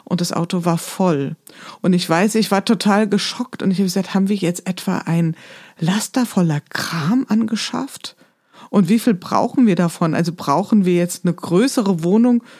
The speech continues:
für unseren Kram oder für uns? Und das war so ein, genau, das war sehr sinnbildlich, weil es genau das gleiche, ähm, Fahrzeug wieder war und es, ja, es hat uns quasi, wurde uns so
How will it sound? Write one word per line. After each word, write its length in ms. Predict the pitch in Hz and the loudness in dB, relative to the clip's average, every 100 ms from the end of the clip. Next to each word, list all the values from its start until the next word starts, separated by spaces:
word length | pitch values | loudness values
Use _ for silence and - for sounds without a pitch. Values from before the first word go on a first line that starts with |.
| - | -12
für 200 | - 208 | -2 2
unseren 400 | 202 180 147 143 | 4 2 2 -2
Kram 480 | - - 139 202 269 | -6 -4 0 0 0
oder 240 | 208 220 | 0 -2
für 160 | - - | -2 -4
uns? 460 | 160 139 143 - - - - - | -2 -2 -4 -8 -12 -20 -20 -2
Und 160 | 180 180 | 0 0
das 300 | - - 170 | 0 -2 0
war 120 | 185 | 2
so 100 | 208 | 4
ein, 360 | 202 202 190 - _ - | 4 4 2 -2 _ 0
genau, 300 | 233 208 175 | 2 4 4
das 160 | 180 | 2
war 160 | 202 214 | 2 2
sehr 240 | 190 226 | 2 2
sinnbildlich, 760 | 214 233 247 185 165 - 160 - | 4 6 6 4 2 0 -2 0
weil 120 | 160 | 0
es 160 | 170 - | -2 -2
genau 300 | 180 180 254 | 2 2 2
das 160 | 240 - | 0 0
gleiche, 400 | 190 175 208 - - - | 0 0 0 -2 -2 0
ähm, 360 | 180 175 180 180 - - | 2 2 0 -2 -14 -16
Fahrzeug 520 | - 214 240 - 196 | -4 -2 0 -2 -2
wieder 280 | 190 175 165 | 0 0 0
war 220 | 165 165 175 | 0 -2 0
und 140 | 170 | -2
es, 260 | 180 - - - - - - - | -2 -8 -16 -20 -18 -20 -14 -2
ja, 200 | 170 143 | 0 0
es 160 | 135 - | -4 -4
hat 160 | 196 | 0
uns 220 | 202 202 | 2 0
quasi, 560 | - 185 175 175 190 196 | 0 2 2 2 2 2
wurde 260 | 180 220 247 | 2 2 2
uns 220 | 208 - | 0 0
so 240 | 196 190 | 0 0